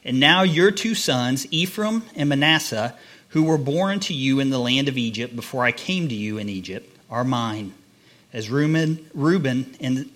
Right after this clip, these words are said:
Simeon. They shall be mine." Now, we're gonna talk a little bit about the meaning of that statement, but before we do that, because I'm in education and was created to be a teacher, I have an assignment for you right now.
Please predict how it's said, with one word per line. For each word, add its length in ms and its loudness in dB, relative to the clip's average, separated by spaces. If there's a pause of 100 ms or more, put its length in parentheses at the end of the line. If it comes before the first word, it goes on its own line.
(640)
Simeon. 560 -4 (720)
They 140 -4
shall 240 0
be 140 -2
mine." 420 -2 (640)
Now, 80 -10
we're 100 -2
gonna 160 2
talk 240 4
a 60 -2
little 220 2
bit 140 0
about 480 -2 (200)
the 80 -6
meaning 480 0
of 240 -6
that 360 -2
statement, 600 -6 (460)
but 100 -12
before 300 -2
we 100 2
do 200 0
that, 340 -4 (460)
because 420 -8
I'm 260 -4
in 240 -4
education 840 -4 (680)
and 360 -10
was 160 -8
created 480 0
to 60 0
be 180 -2
a 40 -2
teacher, 500 -10 (180)
I 60 -6
have 120 -2
an 80 -2
assignment 580 -2
for 180 -8
you 200 -8
right 260 -6
now. 260 -12